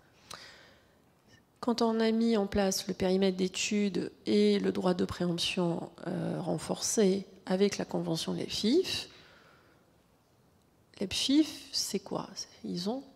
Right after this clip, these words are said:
juste un organisme qui va préempter pour le compte de la ville parce qu'ils ont des moyens financiers plus importants pour nous. Bien sûr, pour une finalité de construction.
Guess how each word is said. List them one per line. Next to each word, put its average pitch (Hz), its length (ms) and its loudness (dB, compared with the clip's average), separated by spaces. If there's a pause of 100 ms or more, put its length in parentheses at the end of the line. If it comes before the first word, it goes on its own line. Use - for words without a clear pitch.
(120)
juste 226 300 -4
un 180 120 2
organisme 190 440 0
qui - 200 -10
va 170 280 -2
préempter 202 720 0 (240)
pour 190 160 0
le 185 80 2
compte 180 220 -2
de 165 80 -4
la 165 120 -2
ville 269 300 2 (420)
parce - 180 -8
qu'ils 226 220 2
ont 202 60 4
des 185 100 0
moyens 180 280 2
financiers 175 440 -2
plus 196 220 -2
importants 190 420 2
pour 247 160 -2
nous. 180 140 -4 (1120)
Bien 160 160 2
sûr, 285 400 4 (240)
pour 190 120 -4
une 170 100 -2
finalité 170 480 -2
de 240 80 2
construction. - 640 -4